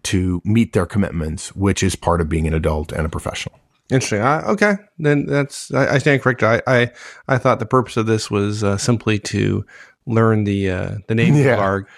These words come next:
Speaker 2: of their
Speaker 1: Your
Speaker 2: kids
Speaker 1: directs
Speaker 2: and their
Speaker 1: first
Speaker 2: spouses'
Speaker 1: kid, right.
Speaker 2: names and what they do
Speaker 1: Yeah.
Speaker 2: on the weekend. And you're, what you're telling me here is that actually we might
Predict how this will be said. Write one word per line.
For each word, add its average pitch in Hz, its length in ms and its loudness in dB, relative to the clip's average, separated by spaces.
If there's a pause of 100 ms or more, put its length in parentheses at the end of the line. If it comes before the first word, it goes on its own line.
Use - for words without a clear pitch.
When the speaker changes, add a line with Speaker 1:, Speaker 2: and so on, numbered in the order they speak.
(180)
Speaker 2:
of 113 140 -8
their 101 180 -4
Speaker 1:
Your 131 220 4
Speaker 2:
kids 113 120 0
Speaker 1:
directs 127 300 2
Speaker 2:
and 110 80 0
their 101 80 0
Speaker 1:
first 123 220 4
Speaker 2:
spouses' 104 360 2
Speaker 1:
kid, 101 60 0
right. 107 80 2
Speaker 2:
names 101 300 -2
and 101 160 -4
what 107 100 0
they 113 100 2
do 92 120 0
Speaker 1:
Yeah. 101 60 2
Speaker 2:
on 101 100 0
the 98 60 0
weekend. 98 580 -4 (360)
And 107 200 2
you're, 113 160 2
what 135 100 4
you're 113 100 2
telling 117 260 2
me 104 100 2
here 98 180 2
is 98 140 0
that 95 240 -2 (100)
actually 101 640 0
we 131 140 0
might 113 240 0